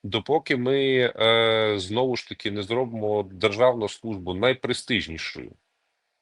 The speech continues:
е, вінцем в кар'єрі для будь-якої людини, тому що насправді служити своїй державі — це дуже престижно. Бути відповідальним за долю, долю своєї держави — це велично.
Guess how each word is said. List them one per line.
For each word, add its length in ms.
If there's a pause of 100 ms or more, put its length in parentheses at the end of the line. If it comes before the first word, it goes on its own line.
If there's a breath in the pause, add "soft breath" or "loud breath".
(140)
е, 100
вінцем 560
в 80
кар'єрі 480 (360)
для 120
будь-якої 520
людини, 440
тому 260
що 140
насправді 600 (380)
служити 520
своїй 260
державі — 480
це 140
дуже 300
престижно. 580 (1200)
Бути 320
відповідальним 680
за 120
долю, 260
долю 240
своєї 300
держави — 560
це 420
велично. 520